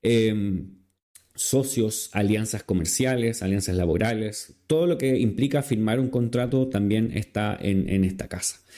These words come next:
Entonces, esos son los significados que vienen principalmente con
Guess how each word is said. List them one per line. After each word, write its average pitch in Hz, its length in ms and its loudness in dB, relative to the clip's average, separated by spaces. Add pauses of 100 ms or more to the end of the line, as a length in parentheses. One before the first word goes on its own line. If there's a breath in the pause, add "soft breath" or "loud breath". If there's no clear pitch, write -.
(300 loud breath)
Entonces, 113 240 0
esos 110 140 -4
son 131 100 2
los 117 80 -2
significados 113 540 0
que 110 120 0
vienen 110 500 0
principalmente 104 760 0
con 95 420 -2